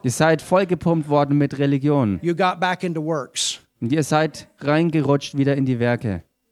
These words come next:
Speaker 2: I'm not saying we don't work.
Speaker 1: Ich sag damit nicht, dass wir arbeiten und, und, und nicht arbeiten und keine Werke
Speaker 2: Because
Speaker 1: haben.
Speaker 2: where there's faith, there's, there's works.
Speaker 1: Denn wo Glaube ist, sind auch die entsprechenden Werke.
Speaker 2: But we come out of our nature.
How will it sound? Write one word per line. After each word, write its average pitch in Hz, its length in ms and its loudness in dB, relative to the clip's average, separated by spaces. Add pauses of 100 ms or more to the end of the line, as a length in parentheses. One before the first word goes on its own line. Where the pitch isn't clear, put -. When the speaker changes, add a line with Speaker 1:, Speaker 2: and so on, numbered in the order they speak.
(140)
Speaker 2:
I'm 175 140 0
not 262 200 4
saying 330 280 2
we 262 80 4
don't 233 240 2
work. 240 420 2 (260)
Speaker 1:
Ich 123 140 -2
sag 175 220 4
damit 190 280 4
nicht, 233 240 0
dass 240 240 0
wir 202 260 4
arbeiten 202 420 2
und, 214 320 2
und, 196 340 0
und 180 260 0
nicht 196 240 2
arbeiten 175 360 2
und 175 80 0
keine 190 280 2
Werke 233 280 0
Speaker 2:
Because 185 340 4
Speaker 1:
haben. - 0 -
Speaker 2:
where 208 160 4
there's 208 220 2
faith, 277 380 2
there's, 190 340 -2
there's 185 240 2
works. 202 480 0
Speaker 1:
Denn 185 280 4
wo 190 300 8
Glaube 233 540 4
ist, 180 340 2
sind 180 160 2
auch 160 200 0
die 170 200 -2
entsprechenden 156 720 0
Werke. 160 540 0
Speaker 2:
But 202 140 0
we 208 120 2
come 254 280 -2
out 226 140 2
of 196 100 0
our 180 120 0
nature. 214 460 0